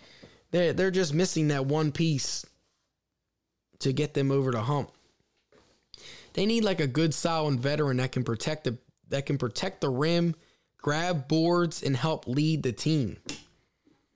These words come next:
I mean, when you guys had Al Horford, Al Horford wasn't the splash big, but he was that compliment veteran that would hit clutch plays for you guys and make clutch plays and lead.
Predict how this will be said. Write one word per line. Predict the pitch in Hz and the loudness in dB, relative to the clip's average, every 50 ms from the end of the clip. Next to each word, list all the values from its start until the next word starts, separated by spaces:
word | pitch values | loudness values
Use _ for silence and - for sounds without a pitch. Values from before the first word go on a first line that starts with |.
| _ _ _ _ - | _ _ _ _ -6
I | 139 151 | -2 0
mean, | 160 165 160 | 0 2 2
when | 156 165 175 | 2 2 2
you | 180 | 2
guys | 175 190 180 180 165 | 2 0 0 -2 -2
had | - 170 160 143 | -2 -2 -2 0
Al | 151 156 156 160 139 | 0 0 0 0 0
Horford, | 143 156 175 180 175 - 139 135 127 123 120 - _ - - - - - - _ _ _ - | 2 2 2 0 0 0 0 0 0 0 -4 -8 _ -20 -20 -20 -20 -20 -20 _ _ _ -6
Al | 143 165 170 156 | -2 -2 0 2
Horford | 160 175 185 185 185 175 160 151 | 2 2 2 2 2 2 2 4
wasn't | 139 151 156 160 147 156 143 127 | 4 2 2 2 2 2 0 2
the | - 131 | 0 0
splash | - - - - 131 143 147 147 147 139 127 120 | -2 -2 -2 -2 0 0 0 0 0 -2 -2 -4
big, | 120 120 135 160 180 175 151 139 127 - - _ _ _ _ _ _ _ _ _ _ _ | -4 -2 0 2 2 2 2 0 -2 -6 -12 _ _ _ _ _ _ _ _ _ _ _
but | 135 135 | -2 0
he | 123 107 139 185 196 | 0 2 2 2 4
was | 190 190 175 135 | 4 2 2 2
that | - 160 160 151 123 | 0 0 0 -2 -4
compliment | - - 156 170 165 156 151 151 151 147 131 120 | -2 -2 -2 0 0 0 0 0 2 2 0 0
veteran | 123 143 165 175 170 151 139 131 131 127 123 120 - _ _ _ _ _ _ | 0 -2 0 0 0 0 0 0 0 -2 -2 -6 -10 _ _ _ _ _ _
that | 127 143 156 | -2 -2 0
would | 156 151 139 | 0 2 2
hit | 143 127 160 196 190 196 | 2 2 2 0 0 -2
clutch | - - - 175 175 - - | -4 -2 0 0 0 -2 -2
plays | - 156 170 202 233 220 | 0 0 2 2 2 0
for | - - 160 | 0 0 2
you | 143 135 131 | 2 4 2
guys | 135 135 131 135 123 | 2 0 0 0 0
and | 131 127 120 | 0 0 0
make | 123 143 175 - | 2 0 0 -2
clutch | - - 165 160 151 143 - - | -2 -2 0 0 0 -2 -4 -2
plays | - - 180 170 160 131 | 0 0 2 2 2 2
and | 139 131 127 123 | 0 0 0 0
lead. | 123 151 208 262 294 196 - 107 | 0 2 2 2 0 0 -2 -4